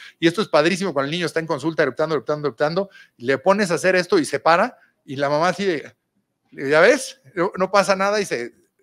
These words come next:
se curó. Terapia de lenguaje, donde se crea la tensión a la entrada de aire, respiración y ejercicios vocales, y la terapia conductual. Y algo diferente, yo siempre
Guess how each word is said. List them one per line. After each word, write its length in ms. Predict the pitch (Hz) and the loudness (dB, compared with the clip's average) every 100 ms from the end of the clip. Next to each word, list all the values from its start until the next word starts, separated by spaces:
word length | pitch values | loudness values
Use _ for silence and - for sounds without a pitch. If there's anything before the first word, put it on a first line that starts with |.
| _ _ _ _ _ | _ _ _ _ _
se 200 | - 175 | -8 -6
curó. 380 | 156 127 120 - _ _ _ _ _ _ | -4 -6 -6 -10 _ _ _ _ _ _
Terapia 420 | 156 165 175 190 | -4 -2 -2 -2
de 40 | |
lenguaje, 580 | 156 147 185 190 - 233 _ _ | -2 -4 -2 -2 -4 -16 _ _
donde 260 | 139 135 131 | -14 -12 -10
se 200 | - 139 | -10 -10
crea 220 | 156 160 | -6 -6
la 140 | 160 | -6
tensión 420 | 160 127 - 160 151 | -8 -16 -12 -10 -8
a 60 | |
la 60 | 135 | -10
entrada 360 | 127 139 131 | -10 -8 -6
de 60 | 151 | -6
aire, 320 | 185 190 180 | -4 -6 -8
respiración 640 | 151 120 127 117 - 160 156 | -10 -14 -14 -14 -10 -10 -10
y 40 | |
ejercicios 480 | 139 - 156 135 143 | -14 -16 -18 -18 -12
vocales, 480 | 190 214 196 202 - _ _ | -8 -4 -6 -8 -16 _ _
y 300 | 202 220 220 | -8 -8 -10
la 200 | 160 135 | -6 -6
terapia 360 | - 127 - 135 | -4 -6 -6 -8
conductual. 500 | 127 104 - - _ _ _ _ _ _ _ _ _ _ _ _ _ _ | -10 -18 -20 -20 _ _ _ _ _ _ _ _ _ _ _ _ _ _
Y 100 | 202 | 2
algo 540 | 254 254 226 - _ _ _ 131 | 2 4 2 0 _ _ _ _
diferente, 640 | 147 160 180 196 156 131 | -12 -4 -2 -2 -6 -4
yo 180 | 170 196 | -2 -2
siempre 920 | - 202 220 196 220 214 170 _ | -4 -6 -4 -2 -4 -4 -10 _